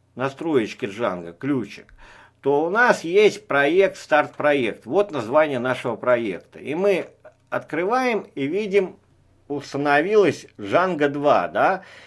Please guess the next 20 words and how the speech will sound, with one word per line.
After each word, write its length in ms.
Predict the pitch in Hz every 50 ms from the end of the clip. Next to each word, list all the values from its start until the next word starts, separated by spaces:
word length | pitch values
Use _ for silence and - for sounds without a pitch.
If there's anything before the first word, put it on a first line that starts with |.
| - _ _ _
Если 360 | 107 107 147 202 202 202 208
нам 380 | 208 208 214 220 208 185 165 165
надо 260 | 180 185 175 156 151
другая 600 | 139 156 160 165 165 214 233 254 254 247 233 202 170
версия 560 | 147 147 143 120 107 101 - - - 101 90
какая-то, 640 | 87 113 110 - - 127 110 98 87 87 - - 95
то 140 | - 123 127
мы 160 | 151 160 156
просто-напросто 960 | - - 208 202 175 - - 143 139 156 151 143 135 - 110 104 - - 113
берем, 580 | 107 110 143 147 156 160 147 131 110 87 78 78 - _ _ _ _ _ _ _
удаляем 840 | - 160 156 127 120 139 139 143 151 139 127 110 104 90 82 - - - _ _ _ _ - _ _ _ _ _ - - - _ _ _ _ _ _ _ _ _ _
эту 300 | - 120 107 - 120 107
версию, 800 | 104 110 139 160 196 214 202 - - 247 262 254 247 220 214 - _ _ _ _ _ _ _ _ _ _ _ _ _ _ _ _ _ _ _ _ _ _ _ _ _ _ _ _ _ _ _ _ _ _ _ _ _ _ _ _
но 140 | 123 135 139
проект 380 | 135 151 165 165 190 214 208 -
придется 380 | 180 156 139 160 170 - -
пересоздать 640 | - - 170 160 - - 185 175 165 160 135 107 -
тогда, 380 | - 101 95 92 87 80 - - - _ -
потому 320 | - - 139 139 156 156
что 420 | - - - 160 143 - - -